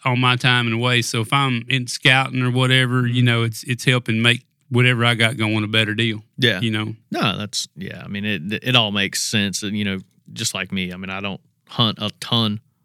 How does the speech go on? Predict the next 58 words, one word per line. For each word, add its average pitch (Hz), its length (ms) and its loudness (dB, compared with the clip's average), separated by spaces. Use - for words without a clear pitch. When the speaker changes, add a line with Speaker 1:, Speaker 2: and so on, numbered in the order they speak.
Speaker 2:
on 110 160 0
my 101 180 -4
own 101 120 -8
<laughs> - 120 -6
time 117 220 -2
either. 101 260 -4
You 117 140 -2
know, 107 140 0
I - 20 -2
don't 127 160 2
Speaker 1:
Yeah, 107 60 -2
Speaker 2:
get 143 100 -2
to 165 80 -8
Speaker 1:
y-, 139 140 -6
you're 160 180 2
the 131 40 -4
same 123 280 2
way. 117 200 0
Speaker 2:
Yeah. 120 200 2
Speaker 1:
You 117 60 4
know, 123 160 2
it's, 127 200 -4
it, 131 220 -8
you 131 460 0
gotta 170 240 4
love 120 280 0
it. - 180 -16
You 131 120 4
know, 139 140 4
Speaker 2:
Oh, - 20 2
Speaker 1:
I 135 140 4
Speaker 2:
yeah. 160 60 2
Speaker 1:
learned 156 200 4
that 139 140 4
a 123 40 0
long 123 220 0
time 117 240 -4
ago. 104 240 -6
If 127 220 0
you 190 120 2
don't 175 280 0
truly 139 300 2
love 139 260 0
it, 151 120 -4
once 131 300 2
you 147 100 2
really 135 220 2
Speaker 2:
Mm-hmm. 104 80 -2
Speaker 1:
get 127 200 0
deep 143 280 2
into 147 160 2
this 147 200 0
deal, 147 360 0
it 135 140 0
can 139 320 4
burn 110 240 2
you 110 100 4
out. 110 160 -2